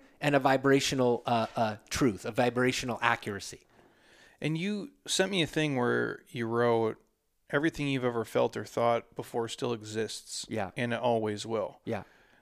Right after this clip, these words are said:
Speaker 2: Like, so, like, what is that, trauma, or that's everything?
Speaker 1: So, yeah, everything, everything. And so the reason why I s-,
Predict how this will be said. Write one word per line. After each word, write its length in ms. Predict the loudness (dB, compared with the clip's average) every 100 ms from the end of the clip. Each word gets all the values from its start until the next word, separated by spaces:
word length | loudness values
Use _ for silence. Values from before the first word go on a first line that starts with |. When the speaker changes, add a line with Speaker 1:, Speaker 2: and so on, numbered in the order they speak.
| _ 2
Speaker 2:
Like, 140 | 2
so, 160 | 2 2
like, 240 | 2 2
what 140 | -2 -2
is 80 |
that, 160 | -2 -6
trauma, 480 | -2 2 2 2 0
or 140 | 0
that's 180 | 0 2
everything? 380 | 2 2 -6 -8
Speaker 1:
So, 200 | 6 8 10
yeah, 260 | 10 8 4 -2 4
everything, 460 | 6 4 -2 -8 -10 _ 0
everything. 340 | 0 2 -2 -2
And 180 | -2 0
so 260 | 4 2 4
the 160 | 2 4
reason 320 | 4 2 4
why 160 | 4
I 20 | 4
s-, 200 | 2